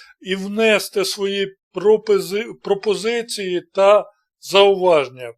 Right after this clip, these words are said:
прийняти або відкинути. Але про все за порядком.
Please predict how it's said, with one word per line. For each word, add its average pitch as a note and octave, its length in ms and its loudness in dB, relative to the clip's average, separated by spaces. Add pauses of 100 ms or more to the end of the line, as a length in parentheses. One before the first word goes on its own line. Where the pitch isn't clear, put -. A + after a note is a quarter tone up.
прийняти A#3 880 -2
або G#3 340 4
відкинути. D3 680 -10 (480)
Але B3 200 2
про B3 200 -4
все A3+ 240 2
за G3 140 0
порядком. C#3 680 -6